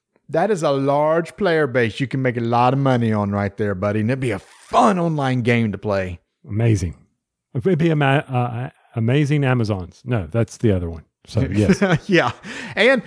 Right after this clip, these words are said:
Speaker 1: again, still coming out with expansions for it. We know the Golems is coming out on Monolith Arena,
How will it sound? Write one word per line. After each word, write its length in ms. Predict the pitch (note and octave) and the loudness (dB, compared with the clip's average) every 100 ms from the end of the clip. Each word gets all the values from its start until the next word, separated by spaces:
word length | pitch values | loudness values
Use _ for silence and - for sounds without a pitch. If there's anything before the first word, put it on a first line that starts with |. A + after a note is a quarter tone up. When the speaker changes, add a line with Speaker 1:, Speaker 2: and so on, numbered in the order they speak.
| D#3+ | -2
Speaker 1:
again, 320 | E3+ E3+ A3 - - | 2 4 2 -2 -8
still 280 | - - B3 | -6 2 2
coming 260 | B3 A3+ G#3+ | 4 2 4
out 160 | G3+ | 2
with 140 | F#3 E3 | 2 0
expansions 560 | D#3+ - D#3 C3 A#2+ | -4 -2 -4 -2 -6
for 220 | - A2 F#2 | -6 -4 -2
it. 60 | |
We 100 | A2 | -2
know 200 | C3 D#3 | 2 4
the 120 | D3 B2 | 4 2
Golems 440 | A#2 B2+ D3+ C#3 | 4 4 4 0
is 80 | C#3 | -4
coming 300 | - C#3+ C#3 | -4 -2 0
out 220 | C3 C#3+ | 0 0
on 140 | C3 A#2 | -2 -2
Monolith 480 | A#2+ C#3 C3+ C3+ | 0 0 -2 -2
Arena, 400 | B2+ A#2+ D3 G#3+ | -2 -2 -2 -4